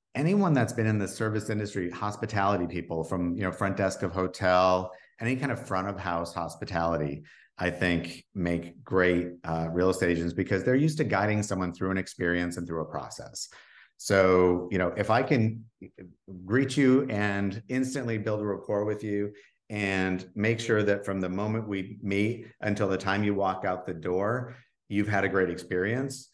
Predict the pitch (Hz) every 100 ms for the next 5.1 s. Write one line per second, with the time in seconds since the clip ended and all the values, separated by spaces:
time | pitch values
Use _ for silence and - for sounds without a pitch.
0 | _ _ _ 110 104 98 - - 92 117
1 | 151 151 123 101 92 90 104 107 110 101
2 | 95 92 90 87 82 82 80 82 76 76
3 | - - _ 95 95 - - 101 101 104
4 | 107 104 104 - 90 80 - 78 76 -
5 | -